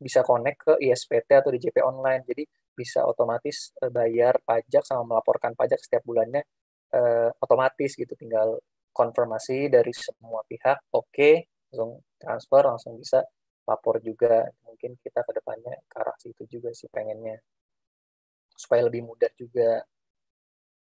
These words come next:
Terus pengen juga bisa diakses lewat H P, Android atau I O S. Jadi mungkin kita bikin aplikasi juga, itu mungkin butuh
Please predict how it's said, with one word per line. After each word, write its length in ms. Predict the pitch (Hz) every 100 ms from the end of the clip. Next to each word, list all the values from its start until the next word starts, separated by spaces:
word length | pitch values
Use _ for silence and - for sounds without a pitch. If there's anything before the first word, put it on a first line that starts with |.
| _ _ _ _
Terus 640 | 123 117 117 151 - - _ _ _ _
pengen 320 | - 117 120
juga 400 | 120 120 - 147 - -
bisa 240 | 123 135
diakses 400 | 127 120 - -
lewat 260 | - 120 113
H 40 | - 107
P, 320 | - 123 120
Android 480 | 120 120 113 117 120
atau 180 | - -
I 400 | 117 113 117 117 - - 123 120
O 80 | 120
S. 160 | 120 -
Jadi 160 | 117 127
mungkin 320 | 117 - 135 - _ _ _
kita 240 | - 131
bikin 320 | 120 123 117 -
aplikasi 560 | 120 151 - 110 - 117
juga, 240 | 120 120 127
itu 160 | 113
mungkin 400 | 120 117 123 123
butuh 320 | 120 120 123